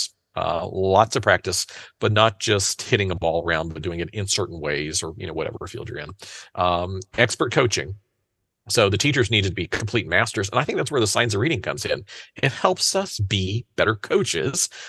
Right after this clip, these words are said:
so that we can create better practice for kids. And then a motivational aspect wrapped around it, the, the things that really matter. I mean, if you're, you know, if you're growing up in, uh, Brazil of the eighties, you were kind of pre-programmed, "Soccer, soccer, soccer."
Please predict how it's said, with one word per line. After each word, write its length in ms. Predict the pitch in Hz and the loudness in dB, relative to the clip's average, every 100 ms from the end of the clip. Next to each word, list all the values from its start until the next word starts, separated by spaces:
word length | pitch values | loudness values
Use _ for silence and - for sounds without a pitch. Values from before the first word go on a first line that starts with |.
| - | -4
so 140 | - 110 | 2 4
that 120 | 101 | 4
we 140 | 113 | 2
can 200 | 107 160 | 2 -2
create 460 | 147 113 87 90 - 92 | -2 2 4 2 0 0
better 300 | 87 98 110 | 0 0 -2
practice 580 | - - 107 - 127 | -4 2 2 2 -4
for 220 | - 123 120 | -2 -2 -4
kids. 460 | - 85 - - - - - - | -2 -2 -2 -4 -6 -16 -18 -6
And 140 | 139 | -2
then 120 | 151 196 | 2 2
a 120 | 147 | 4
motivational 580 | 139 117 107 98 107 78 | 4 4 4 4 0 -2
aspect 420 | 80 78 - 76 | -2 -2 0 -2
wrapped 360 | - 73 - - | -2 -2 -2 -4
around 280 | 76 73 71 | -6 -6 -8
it, 160 | 65 76 | -10 -6
the, 100 | 78 | -4
the 100 | 92 | -4
things 300 | 123 123 - | -2 -2 0
that 140 | 98 | 0
really 380 | 98 98 101 92 | 0 0 0 0
matter. 320 | 82 82 78 | 0 0 0
I 40 | 78 | -4
mean, 160 | 80 82 | -6 -6
if 140 | 80 | -6
you're, 280 | 101 107 104 101 - - | 0 2 2 0 -14 -14
you 100 | - | -2
know, 80 | 110 | 0
if 120 | 95 | 2
you're 180 | 151 104 | 2 4
growing 240 | 120 107 | 6 6
up 240 | 101 98 - | 6 4 4
in, 400 | 98 90 87 82 | 0 0 -4 -4
uh, 200 | 78 78 | -2 0
Brazil 680 | 98 107 107 95 104 101 98 | 0 2 4 4 6 6 4
of 100 | 92 | 0
the 140 | 90 | 2
eighties, 540 | 87 98 87 80 80 92 | 4 4 2 -4 -2 -2
you 140 | 104 | 0
were 160 | 95 82 - | -2 -4 -4
kind 140 | 82 | -4
of 60 | - | -2
pre-programmed, 720 | - 139 110 127 107 92 - | 0 0 4 4 6 4 2
"Soccer, 400 | - 170 - 113 | -2 -2 -4 -4
soccer, 340 | - 156 - | -2 -2 -4
soccer." 540 | - - 156 143 110 | -4 0 0 -2 -6